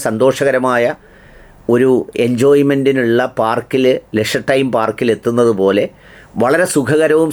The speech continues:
സന്തോഷകരവുമായ ഒരു മാനസികാവസ്ഥയിലേക്ക് മനുഷ്യനെ എത്തിക്കുന്ന, സംതൃപ്തി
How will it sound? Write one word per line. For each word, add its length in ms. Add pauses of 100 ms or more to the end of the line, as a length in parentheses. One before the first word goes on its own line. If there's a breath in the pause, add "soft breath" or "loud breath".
സന്തോഷകരവുമായ 880
ഒരു 180
മാനസികാവസ്ഥയിലേക്ക് 1120 (760 loud breath)
മനുഷ്യനെ 420 (100)
എത്തിക്കുന്ന, 480 (180)
സംതൃപ്തി 440